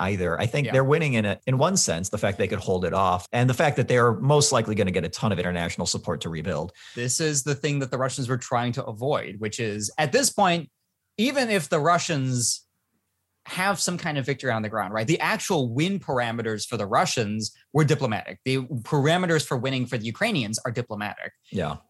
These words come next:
Speaker 2: The Russians' win conditions were going to be install potentially some friendly pro-Russian government in Ukraine,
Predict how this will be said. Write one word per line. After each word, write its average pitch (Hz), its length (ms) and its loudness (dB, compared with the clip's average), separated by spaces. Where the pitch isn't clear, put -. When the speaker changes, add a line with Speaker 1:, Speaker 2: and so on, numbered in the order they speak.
Speaker 2:
The 143 100 4
Russians' 185 440 4
win 143 160 2
conditions 120 580 0
were 120 80 -2
going 123 220 2
to 120 80 -2
be 107 400 -2
install 147 560 4
potentially 127 720 -2
some 120 500 2
friendly 123 800 0
pro-Russian 120 540 2
government 113 380 -4
in 123 80 -4
Ukraine, 143 560 -8